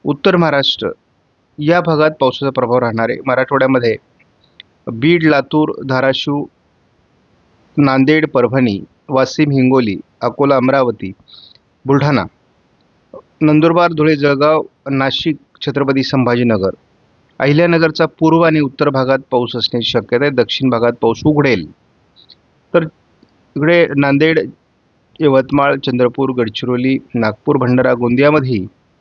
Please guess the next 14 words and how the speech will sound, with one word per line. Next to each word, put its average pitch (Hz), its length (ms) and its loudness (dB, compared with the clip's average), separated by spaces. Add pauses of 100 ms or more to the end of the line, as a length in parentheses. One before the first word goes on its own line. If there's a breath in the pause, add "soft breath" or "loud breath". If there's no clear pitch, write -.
(460)
तीव्र 165 220 6
पावसाचा 135 540 0
प्रभाव 123 400 0
असण्याची 110 380 -6
शक्यता 101 460 -4
आहे. - 240 -14 (2250)
आपण 202 280 0
साधारण 180 560 2
दोन 160 400 2
तारखेपासून 156 580 0
पुढचा 170 400 0
जर 160 160 2
अंदाज 135 340 0
बघितला, 113 440 -2